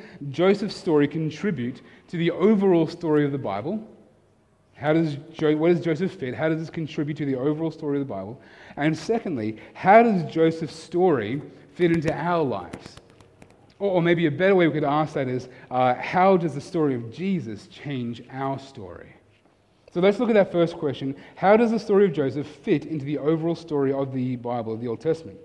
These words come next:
Well, following on from last week, God begins to fulfill his promise to Abraham with the arrival of his son Isaac,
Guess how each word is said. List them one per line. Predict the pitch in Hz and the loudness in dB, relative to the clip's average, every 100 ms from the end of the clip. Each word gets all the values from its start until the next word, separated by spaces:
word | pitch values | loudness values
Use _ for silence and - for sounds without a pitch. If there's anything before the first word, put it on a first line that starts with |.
| - _ _ _ _ _ _ _ | -20 _ _ _ _ _ _ _
Well, | - 156 147 - - - - - | 2 2 2 -6 -18 -20 -20 -4
following | 196 226 220 | 0 2 0
on | 214 | -2
from | 208 | 0
last | 185 185 | 0 -2
week, | - 98 - - _ _ _ _ - | -6 -12 -12 -20 _ _ _ _ -14
God | 123 165 185 185 | 0 4 6 4
begins | 170 139 143 185 185 | 0 -4 -2 0 0
to | - | -2
fulfill | 190 185 - 147 | -6 -8 -4 -2
his | 139 135 | -2 -6
promise | - 139 139 | -8 -8 -8
to | 151 | -8
Abraham | 127 113 107 123 | -6 -6 -8 -6
with | 123 | -6
the | 123 | -6
arrival | 117 127 139 147 | -6 -4 -4 -4
of | 139 | -6
his | 120 110 | -8 -14
son | - 123 117 113 - - - - | -14 -12 -10 -12 -14 -20 -20 -12
Isaac, | 110 113 101 90 - - | -8 -8 -10 -14 -18 -20